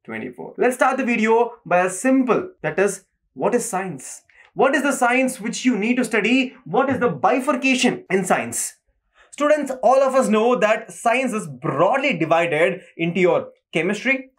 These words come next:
physics, and biology. Each and every part is important for you.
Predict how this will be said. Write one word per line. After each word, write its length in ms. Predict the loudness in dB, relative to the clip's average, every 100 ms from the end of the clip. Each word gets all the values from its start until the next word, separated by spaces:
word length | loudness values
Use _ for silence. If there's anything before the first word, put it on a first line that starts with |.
| _ -4
physics, 480 | 0 0 -2 -8 -16 _ -6
and 280 | -4 -2
biology. 560 | 2 2 2 -2 -6 -6 -2
Each 300 | 0 2 0
and 120 | 2
every 340 | 0 0 -2
part 420 | 2 2 2 0 0
is 140 | 2
important 480 | 0 0 -2 -2 0
for 120 | 0
you. 280 | 0 -2